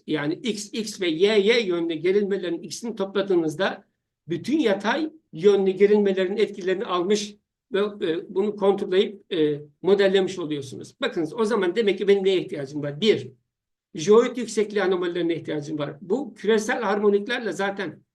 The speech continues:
bilinen bir şey. Bu son derece kolay ve Aygen altı C dört, yani Avrupa küresel modeline göre jeoid yüksekliği anomalilerini rahatlıkla indirebilirsiniz.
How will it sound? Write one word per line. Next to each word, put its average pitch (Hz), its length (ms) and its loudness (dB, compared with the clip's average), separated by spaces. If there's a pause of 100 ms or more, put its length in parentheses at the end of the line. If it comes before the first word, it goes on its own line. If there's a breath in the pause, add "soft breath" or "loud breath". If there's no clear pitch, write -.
(220)
bilinen 226 400 -2
bir 196 40 -6
şey. 165 200 -4
Bu 160 80 -8
son 165 260 -6
derece 196 300 4
kolay 196 320 -4
ve 190 240 -4 (380)
Aygen 220 340 4
altı 196 320 0
C 170 200 0
dört, 156 200 -6
yani 180 220 -2
Avrupa 202 600 0 (280)
küresel 196 400 2
modeline 196 420 2
göre 165 360 -4 (380)
jeoid 202 360 6
yüksekliği 202 460 0
anomalilerini 175 640 -2
rahatlıkla 185 460 -6
indirebilirsiniz. 170 1040 -4